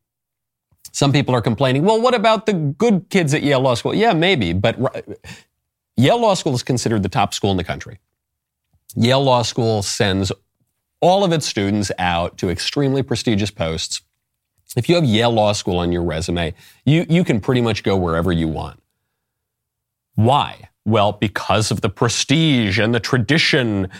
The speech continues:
that goes along with that name. But does a Yale Law School degree today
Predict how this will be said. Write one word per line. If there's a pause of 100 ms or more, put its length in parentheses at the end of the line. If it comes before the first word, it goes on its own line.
(220)
that
goes
along
with
that
name. (420)
But (400)
does
a
Yale
Law
School
degree
today